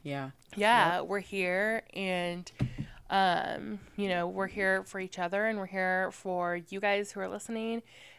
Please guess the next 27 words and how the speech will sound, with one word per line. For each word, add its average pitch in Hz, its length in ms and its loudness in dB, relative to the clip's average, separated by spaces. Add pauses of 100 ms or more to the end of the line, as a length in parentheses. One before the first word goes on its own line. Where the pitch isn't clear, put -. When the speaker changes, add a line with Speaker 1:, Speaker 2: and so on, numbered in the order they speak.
(120)
Speaker 2:
And, 175 840 0
um, - 640 -6 (200)
if 180 200 -12
you 190 140 -6
need 185 680 -6 (500)
to 185 300 -6
reach 175 260 -6
out 170 220 0
to 202 120 -8
us, 190 640 2
or 160 480 -2
if 160 200 -10
you 170 80 -8
need 180 200 -8
some 180 180 -8
resources, 202 960 -2
or 165 340 -2
if - 180 -12
you 170 80 -14
just 180 240 -10
wanna 190 220 -4
vent, 165 500 -2 (1120)
reach - 220 -2
Speaker 1:
Or 202 80 6
Speaker 2:
out 165 80 4
Speaker 1:
just - 80 -2
Speaker 2:
to 160 80 2